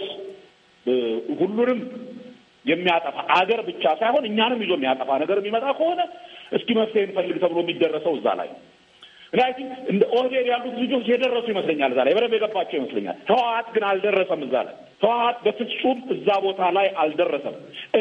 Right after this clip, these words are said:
እዛ ማድረስ አለብን። እዛ ላይ መገፋት አለበት። እ፣ ሁላችንም በትግላችን የዓለም አቀፍ ማህበረሰቡ እዚህ ውስጥ ገብቶ የሚመጣውን አደጋ አይቶ ለሁላችንም የሚሆን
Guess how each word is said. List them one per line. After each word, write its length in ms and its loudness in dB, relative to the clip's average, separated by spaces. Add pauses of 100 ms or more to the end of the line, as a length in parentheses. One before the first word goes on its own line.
(120)
እዛ 200 -2 (140)
ማድረስ 360 -2
አለብን። 380 0
እዛ 260 -2 (140)
ላይ 160 4
መገፋት 480 0
አለበት። 360 -2 (520)
እ፣ 80 4 (440)
ሁላችንም 720 0
በትግላችን 580 0 (680)
የዓለም 440 2
አቀፍ 280 0
ማህበረሰቡ 520 4 (100)
እዚህ 180 0
ውስጥ 200 0
ገብቶ 280 0
የሚመጣውን 600 2
አደጋ 300 4 (140)
አይቶ 280 2 (600)
ለሁላችንም 920 2
የሚሆን 340 2